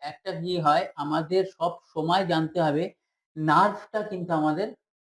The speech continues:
হাই রাখতে হবে। রাহু যেহেতু চন্দ্রের ওপর আপনাদের এখন দৃষ্টি দিচ্ছে, পঞ্চম দৃষ্টি,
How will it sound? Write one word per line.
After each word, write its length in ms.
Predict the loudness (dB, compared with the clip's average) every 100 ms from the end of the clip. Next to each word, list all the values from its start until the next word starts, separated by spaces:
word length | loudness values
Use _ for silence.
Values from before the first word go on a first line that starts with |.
| _
হাই 300 | -8 -6 -4
রাখতে 340 | -6 -10 _ -16
হবে। 240 | -16 -16 _ _ _ _ _ _ 4
রাহু 480 | 6 6 6 4
যেহেতু 460 | 6 8 8 4 0
চন্দ্রের 500 | 0 0 2 0 0
ওপর 280 | 0 0 2
আপনাদের 500 | 0 -2 -8 -6 -6
এখন 260 | -8 -10
দৃষ্টি 340 | -10 -12 -12 -12
দিচ্ছে, 420 | -10 -12 -10 -8
পঞ্চম 400 | -2 -2 -2 -6
দৃষ্টি, 460 | -6 -8 -10 -14